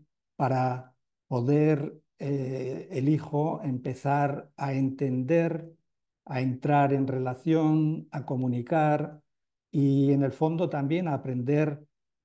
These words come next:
cuáles son sus sentimientos, cómo interpretarlos, eh, valorarlos, corregirlos, etcétera. Podemos pasar a la siguiente. Creo que,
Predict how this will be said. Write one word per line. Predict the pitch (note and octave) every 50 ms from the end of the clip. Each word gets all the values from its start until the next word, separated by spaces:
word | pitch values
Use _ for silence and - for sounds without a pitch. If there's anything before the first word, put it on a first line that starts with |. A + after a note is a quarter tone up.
| _ _ _ _
cuáles | - D3 D3 D3+ C#3 C#3 -
son | D#3 D3 D3+ D3 D3 C#3+
sus | - D3+ C3 -
sentimientos, | - C#3 B2+ B2 B2 - B2+ C3 D#3 F3+ F#3 F3 E3 D3 E3 E3+ E3 E3+ E3 E3 - - - _
cómo | - D#3 C#3+ C#3 C#3 C#3 C3+
interpretarlos, | C3+ C3 C3 - C3+ B2 - - C3 C3 B2+ - F3+ F3+ E3+ D3 D3 C#3+ D3+ D#3 D#3 D#3+ D#3 - - - -
eh, | D3 C3 B2 B2 A#2
valorarlos, | A#2+ B2+ B2+ A#2+ A#2+ C3 D3 E3+ F#3 E3+ D#3 D3 D3+ D#3 D#3 D#3 D3+ D3+ - -
corregirlos, | - F3 D3+ B2 A#2+ A#2 - - D#3+ E3 C#3+ C#3+ C#3 C#3+ C#3+ C#3+ C#3 C#3 -
etcétera. | C#3+ C3+ - - C3+ A#2 - - A#2+ - C3+ D#3 D#3 D#3+ _ _
Podemos | - - B2+ C3+ C#3+ C#3 -
pasar | - C3+ A#2+ - C3 B2 B2
a | A#2
la | A2+ A2+
siguiente. | - - - - - - D#3+ _ _ _ _ _ _ _ _ _ _ _ _ _ _ _ _ _ _ _ _ _ _ _ _ _ _ _ _ _ _ _ _ _ _ _ _ _ _ _ _ _ _ _ _ _ _ _ _ _ _ _ _ _ _ _ _ _ _ _ _ _ _ _ _ _ _ _ _ _ _ _ _ _ _ _ _ _ _ _ _ -
Creo | - F3 F3+ G3 A3 G#3 -
que, | - E3 D#3+ D#3+ D#3 D#3 D#3 D#3 D#3 D#3 -